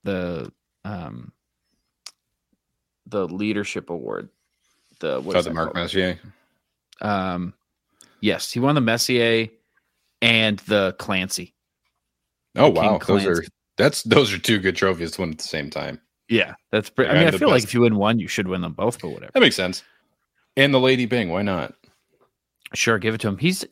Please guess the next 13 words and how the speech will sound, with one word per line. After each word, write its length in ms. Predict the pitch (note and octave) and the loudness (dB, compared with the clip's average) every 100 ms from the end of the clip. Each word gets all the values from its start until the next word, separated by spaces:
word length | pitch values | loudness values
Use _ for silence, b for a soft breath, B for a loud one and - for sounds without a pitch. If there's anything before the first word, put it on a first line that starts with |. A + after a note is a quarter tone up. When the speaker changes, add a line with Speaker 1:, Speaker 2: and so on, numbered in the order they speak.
| - | -8
Speaker 1:
he's 360 | C#3+ C4+ F4+ - | 0 2 2 2
only 300 | A#3+ C4+ G#3+ | 2 2 2
finished 340 | G3 D#3+ - | 0 -2 -2
once. 560 | G2+ A2+ G2+ - - - _ _ _ _ A2+ | 0 0 0 -6 -8 -12 _ _ _ _ -4
Uh, 80 | A2 | -2
he's 240 | A#2+ D#3+ | 2 2
only 160 | G#3 C3+ | 4 2
received 400 | A#2 - G#2 F#2+ | 0 0 -2 -2
votes 300 | G#2 G2 - | 0 0 -4
for 200 | G2+ F2+ _ - - | -8 -10 _ -20 -12
the 140 | G#2 | -6
Byng 280 | F#2 F#2+ F#2 | -2 -2 -4
once, 420 | G2 F2+ F#2+ - | -6 -8 -8 -16